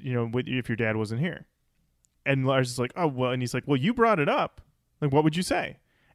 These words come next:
And I was like, "Oh, man, you know Lars wants to fucking kill <laughs> Phil right now for even saying this." And, uh, and that does also lead, I don't remember if that's right before or right after the,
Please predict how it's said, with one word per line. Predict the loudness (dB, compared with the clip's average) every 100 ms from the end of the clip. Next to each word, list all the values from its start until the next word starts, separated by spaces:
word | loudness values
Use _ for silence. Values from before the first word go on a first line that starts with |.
| _
And | 0
I | 2
was | 2
like, | -2 0
"Oh, | 0
man, | 0 0 -2 -2
you | -2
know | 0
Lars | 2 0 0
wants | -4 -8
to | -10
fucking | -8 -8 -10 -6
kill | -2 -2
<laughs> |
Phil | 0 0 0 0
right | -2 -4 -4 -6
now | -4 -8
for | -8 -10 -10
even | -12 -14
saying | -12 -10 -10 -12
this." | -14 -16 -16 -16 -16 -18 -20 -20 -20 -20 -20 -8
And, | -2 0 0
uh, | 2 2 2
and | 2
that | 4
does | 4 2
also | 2 2 0
lead, | 2 2
I | 2
don't | 2
remember | 0 -2
if | -2
that's | -2 -2
right | -4
before | -2 -2
or | 2
right | 2
after | 2 0 -2 -6
the, | -4 -4 -4